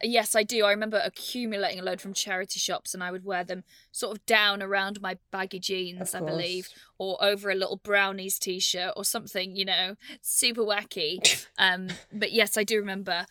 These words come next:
Speaker 1: And I remember a look from you as well that is not that, it's not that far away of, I,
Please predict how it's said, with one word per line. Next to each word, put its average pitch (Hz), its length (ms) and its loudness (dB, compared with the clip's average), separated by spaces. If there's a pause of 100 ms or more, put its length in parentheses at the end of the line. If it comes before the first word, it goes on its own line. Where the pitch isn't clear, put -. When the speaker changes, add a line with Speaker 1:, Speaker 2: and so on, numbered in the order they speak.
(140)
Speaker 1:
And 269 100 4
I 320 100 6
remember 311 300 2
a 247 60 6
look 269 240 0
from 247 160 -2
you 349 220 0
as 240 120 2
well 254 280 6
that 214 180 -4
is 220 100 -4
not 339 280 0
that, 254 220 4 (200)
it's 226 240 -6
not 294 200 -2
that 277 200 -6
far 202 260 2
away 185 300 -2
of, 208 180 -4 (560)
I, 226 140 6